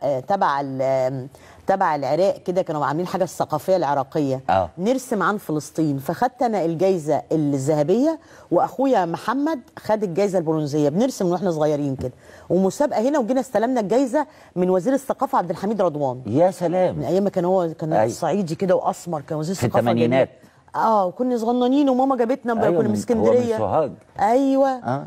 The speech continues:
Speaker 1: وكان راجل لطيف ودافئ
Speaker 2: أوي،
Speaker 1: وشخصيه.
Speaker 2: أوي.
Speaker 1: وماما جابتنا بقى، جينا بالقطر وجينا استلمنا الجوائز وبعتناها بالبريد اساسا وكسبنا. فجيت انا ومحمد اخويا وجينا استلمنا الجوائز من سياده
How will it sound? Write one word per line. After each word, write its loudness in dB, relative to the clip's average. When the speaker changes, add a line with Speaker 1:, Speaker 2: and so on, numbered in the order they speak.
Speaker 1:
وكان -4
راجل 0
لطيف -4
ودافئ 2
Speaker 2:
أوي، 0
Speaker 1:
وشخصيه. 0
Speaker 2:
أوي. -2
Speaker 1:
وماما 2
جابتنا 0
بقى، 2
جينا -2
بالقطر -2
وجينا -2
استلمنا 0
الجوائز 2
وبعتناها 0
بالبريد 0
اساسا -10
وكسبنا. 0
فجيت 0
انا 2
ومحمد -2
اخويا 0
وجينا -2
استلمنا -2
الجوائز 0
من 2
سياده 0